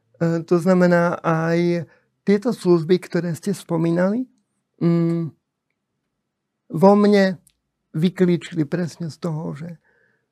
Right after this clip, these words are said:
OK, ty si niečo dostal, ale bude zodpovedný za to, ak si to necháš pre seba.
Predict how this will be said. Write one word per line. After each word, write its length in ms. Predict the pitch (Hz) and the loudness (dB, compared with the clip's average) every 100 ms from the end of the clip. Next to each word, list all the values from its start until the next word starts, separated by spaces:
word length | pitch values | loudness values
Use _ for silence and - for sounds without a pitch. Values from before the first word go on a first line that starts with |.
| _ _ _ - | _ _ _ -10
OK, 320 | 156 185 180 | 0 2 2
ty 160 | 202 | 0
si 160 | 208 226 | -2 2
niečo 320 | 220 220 220 | 4 2 0
dostal, 560 | 175 175 - 214 220 233 - | -2 -2 0 2 2 2 2
ale 240 | 190 180 | 2 2
bude 240 | 165 185 | 0 2
zodpovedný 640 | 185 220 226 175 156 151 165 | 2 2 -2 -2 0 0 0
za 160 | 170 | -2
to, 160 | 175 - | -4 -4
ak 160 | - - | -4 -8
si 80 | |
to 160 | 170 180 | -10 -6
necháš 400 | 170 175 196 - | -6 -6 -10 -12
pre 160 | 175 170 | -12 -12
seba. 320 | - 185 | -12 -14